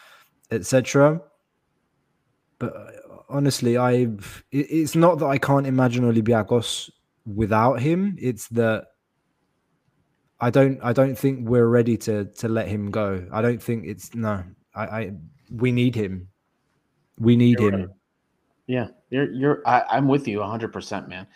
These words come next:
Speaker 2: And the, the, the thing with Scarpa too is, for those of you that watch the scouting report,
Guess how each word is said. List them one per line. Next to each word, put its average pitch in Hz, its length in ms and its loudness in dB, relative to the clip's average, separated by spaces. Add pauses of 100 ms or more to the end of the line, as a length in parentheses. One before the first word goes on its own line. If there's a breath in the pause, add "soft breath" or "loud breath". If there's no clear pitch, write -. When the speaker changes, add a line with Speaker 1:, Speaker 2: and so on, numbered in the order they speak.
(260 soft breath)
Speaker 2:
And 120 360 -6
the, 160 280 -4
the, 131 200 -2
the 131 120 -2
thing 214 200 -4
with 175 140 -2
Scarpa 120 400 2
too 95 320 -6
is, 87 320 -4 (380 soft breath)
for 123 120 -4
those 151 280 4
of 147 80 -4
you 131 140 2
that 101 200 -2
watch 104 240 0
the 98 80 -14
scouting 92 420 -8
report, 82 600 -14